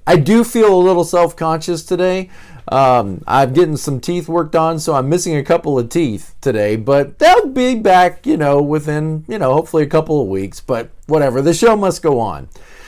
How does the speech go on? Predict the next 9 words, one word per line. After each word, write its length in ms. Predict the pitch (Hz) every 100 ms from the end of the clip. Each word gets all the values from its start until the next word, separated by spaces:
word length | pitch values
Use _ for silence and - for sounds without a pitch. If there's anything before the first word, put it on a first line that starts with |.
| -
Anyway, 480 | - 220 190 165 170
so, 440 | 156 - 208 190
um, 360 | 180 175 165 151
if 180 | 165 165
you're 120 | 185
new 160 | 190 240
to 60 |
my 160 | 226 190
channel, 500 | - 160 160 165